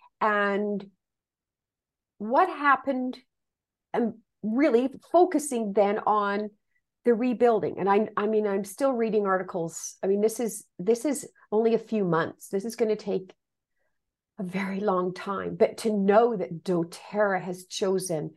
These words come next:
a hundred thousand dollar campaign for reforestation is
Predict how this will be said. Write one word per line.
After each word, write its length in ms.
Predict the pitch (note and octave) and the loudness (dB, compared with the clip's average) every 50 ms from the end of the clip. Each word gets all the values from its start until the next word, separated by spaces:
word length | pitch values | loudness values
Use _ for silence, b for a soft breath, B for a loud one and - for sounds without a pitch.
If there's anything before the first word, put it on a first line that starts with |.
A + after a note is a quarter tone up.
| b b b b b b b b b | b b b b b b b b b
a 60 | - F3 | -14 -12
hundred 420 | - - - B3 A3+ A#3+ A#3 - | -8 -4 -4 -2 -2 -2 -2 0
thousand 400 | A3 G3 G3 G3 F3+ F#3+ F3+ F3+ | 0 0 0 0 -2 -2 -2 0
dollar 460 | F3+ F3 E3 E3+ E3+ E3 D#3+ D#3+ D#3+ _ _ _ _ _ _ - | 0 0 0 0 0 0 0 -2 -4 _ _ _ _ _ _ -20
campaign 1080 | - - - G3 F#3 F3+ F3 F3+ - - G3+ A3+ C4+ C4+ C4+ B3 A3 F#3+ D#3+ - F3+ _ _ _ _ _ _ _ _ _ _ _ _ _ | -14 -10 -6 -4 -4 -4 -4 -6 -10 -10 -4 -2 0 0 0 0 0 -2 -4 -8 -12 _ _ _ _ _ _ _ _ _ _ _ _ _
for 140 | - G#3+ G3 | 0 0 2
reforestation 1040 | F#3+ G#3+ G#3+ G#3 - - G3+ E3+ D#3 E3+ - - - F3 A3 G#3 - - - - - | 2 0 -4 -4 -4 -4 -4 -2 -4 -4 -6 -2 0 0 0 0 -4 -8 -10 -8 -6
is 320 | - F#3 F3 F3 - - | -2 -2 -2 -2 -4 -10